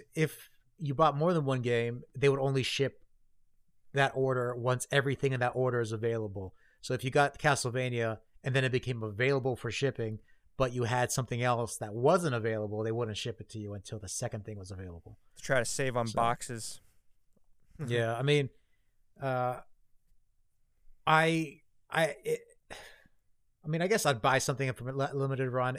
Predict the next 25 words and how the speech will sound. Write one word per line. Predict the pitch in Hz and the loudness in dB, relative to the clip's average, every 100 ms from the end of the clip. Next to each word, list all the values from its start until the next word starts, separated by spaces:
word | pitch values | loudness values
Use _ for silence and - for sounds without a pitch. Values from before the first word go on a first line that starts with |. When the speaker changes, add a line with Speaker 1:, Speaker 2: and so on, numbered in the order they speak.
| - | -4
Speaker 1:
if | 127 - | -6 -4
there | 127 | -6
was | 123 | -4
something | 123 120 | -6 -6
I'm | 117 | -6
interested | 117 110 127 - 131 | -6 -6 -6 -4 -4
in. | 139 143 _ _ _ - - - - | -6 -8 _ _ _ -20 -20 -20 -6
Uh, | 127 123 117 113 113 - _ _ _ _ - | 2 4 4 0 -4 -10 _ _ _ _ -6
mul-, | 135 131 139 - | -2 0 -2 -2
it, | 143 - 143 _ _ _ - _ | -2 -2 -10 _ _ _ -20 _
but | - | 0
I | 143 151 | 4 4
would | 151 - | 4 2
prefer | 139 - 143 143 | 0 2 2 4
buying | 120 131 131 | 4 2 2
multiple | 120 123 117 135 | -2 -4 -6 -12
things | - 139 117 | -6 -4 -4
just | 120 | -6
because | - - 117 | -6 -6 -4
shipping | - 127 123 | -4 -4 -2
is | 117 | -4
kind | - 120 | -4 -4
of | 110 | -2
annoying | 110 110 110 | -4 -4 -4
with | 110 | -6